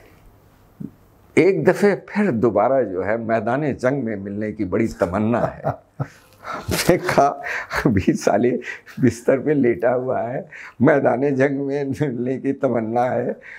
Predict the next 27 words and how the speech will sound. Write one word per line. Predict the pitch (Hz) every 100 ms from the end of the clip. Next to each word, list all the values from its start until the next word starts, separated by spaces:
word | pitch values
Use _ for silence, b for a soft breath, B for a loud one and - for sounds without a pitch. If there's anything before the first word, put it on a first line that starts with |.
| B - 151
मैंने | 143 120 156 151
फौरन | - 131 120 135 156
आके | 147 117 120 120
गुप्ता | 107 85 123 113
साहब | - 107
को | 107 113
बुलाया, | 113 101 104 117 147 - B B -
मैंने | 110 113 113
कहा, | - 110
"सर, | - 127 143 -
इसको | 127 - 196 180
अभी | - - 135 165
ट्रांसफ़र | 160 123 104 120 110 98
करते | 107 107 - 110
हैं | 117
यहाँ | 104 104 104
से | 127 147
मेरठ, | 123 123 120 117 - B B 151 110
ये | 143 180
भागने | 113 98 113 123 117
वाला | 95 95 104 104
है, | - 180 208 - 208 B
सीधे | - 190 190 180
सीधे | 175 175 156 170
बोल | 123 127 123
रहा | 117 135 160
है।" | 135